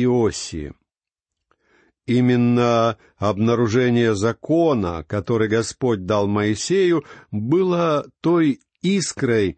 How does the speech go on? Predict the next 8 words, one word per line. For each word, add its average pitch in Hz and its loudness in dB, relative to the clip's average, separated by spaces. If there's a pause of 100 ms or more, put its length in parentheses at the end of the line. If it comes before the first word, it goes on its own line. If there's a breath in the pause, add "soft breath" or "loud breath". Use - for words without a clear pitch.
(200)
из 151 -2
которой 160 0
загорелось 135 0
духовное 131 0
пробуждение 110 0
в - -16
те 101 0
времена. 98 0